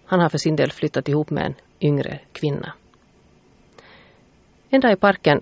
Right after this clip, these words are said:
får Ivy syn på tre tjejer som fångar hennes uppmärksamhet med sitt skratt och sitt sätt att klä sig, röra sig och vara. Så där fritt och oregerligt. De är oemotståndligt vackra och farliga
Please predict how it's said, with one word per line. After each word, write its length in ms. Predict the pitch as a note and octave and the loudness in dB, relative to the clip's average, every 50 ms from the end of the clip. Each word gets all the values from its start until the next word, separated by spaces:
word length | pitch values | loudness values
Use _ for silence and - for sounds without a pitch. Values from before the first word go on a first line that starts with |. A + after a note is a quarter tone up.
| - - | -2 -6
får 180 | - - E3 C#3+ | 0 0 2 6
Ivy 220 | F#3+ F#3 E3+ E3 | 6 4 4 4
syn 260 | - - F3 E3 D#3 | 2 2 2 2 2
på 100 | - D#3 | 2 -2
tre 280 | - - - A#3+ A3 F3 | -6 0 0 2 2 2
tjejer 440 | - - - F#3 F3 E3+ D3 C3 C3+ | 2 0 0 0 0 0 0 -2 -2
som 220 | C#3 - D#3 D3+ C#3+ | -4 -4 -6 -6 -6
fångar 340 | - - D#3 D#3 D3 C#3+ | -4 -2 -2 -2 -2 -4
hennes 360 | C3 C#3+ B2+ - C#3 - - - | -4 -4 -6 -8 -8 -8 -4 -4
uppmärksamhet 880 | E3 - - D#3 D3 C3+ - - - D#3 C#3+ - - - - - - - | -4 -4 -4 -6 -6 -6 -6 -8 -8 -8 -8 -6 -6 -8 -8 -8 -8 -10
med 120 | - - | -10 -10
sitt 180 | - - - - | -10 -12 -12 -12
skratt 560 | - - - E3+ D#3 D3+ - _ _ - - | -16 -8 -4 -2 -2 -2 -4 _ _ -14 -12
och 60 | D3 | -10
sitt 200 | - - - - | -8 -8 -10 -10
sätt 320 | - - - D3 - - | -8 -6 -6 -6 -6 -6
att 200 | - - - - | -8 -8 -8 -10
klä 360 | - - E3+ D#3 D#3 D3+ D3+ - | -10 -4 -4 -2 -2 -2 -4 -6
sig, 440 | - - - - - D3+ D3 _ - | -8 -10 -12 -12 -12 -12 -14 _ -20
röra 560 | - - - F3 F3 E3+ E3 D#3 - - - | -14 -2 2 2 4 4 2 0 -2 -6 -10
sig 400 | - - - - - D#3+ - _ - | -14 -14 -16 -16 -16 -16 -20 _ -8
och 120 | - D3+ C#3+ | -8 -4 -2
vara. 460 | E3 F3 F3 F3+ - - - - - _ _ _ _ _ _ _ | -2 -2 -2 -6 -8 -10 -12 -14 -16 _ _ _ _ _ _ _
Så 140 | - - - | -10 -6 -2
där 180 | E3+ D#3+ - - _ _ _ | -2 -2 -2 -2 _ _ _
fritt 460 | - - F#3+ G3 F#3+ _ _ _ - - | -2 2 2 2 2 _ _ _ -10 -10
och 200 | - - - _ | -8 -8 -8 _
oregerligt. 1040 | - F#3+ G#3 G3+ F3 - - - - - - - - - - - - _ _ - - - _ _ - - - - - - - - - _ | 0 2 2 2 0 0 -2 -8 -10 -10 -12 -14 -14 -14 -16 -20 -20 _ _ -20 -20 -20 _ _ -20 -20 -20 -20 -20 -20 -20 -20 -20 _
De 120 | - - F#3+ | 2 2 2
är 60 | - - | 4 4
oemotståndligt 840 | A#3 C4 C4 A3 F3 D#3 D3 - - - E3+ D#3+ D3+ D3 C3+ - - | 4 6 6 6 6 4 2 -2 -2 -2 -2 -2 0 -2 -4 -8 -4
vackra 460 | - C#3+ - _ - - - - - - _ _ _ _ _ | -4 -4 -4 _ -14 -18 -16 -16 -16 -16 _ _ _ _ _
och 140 | - C#3 - | -14 -12 -8
farliga 640 | - - F3 E3 D3 C#3 - - - - - - | -2 0 0 0 0 -2 -4 -8 -12 -10 -10 -10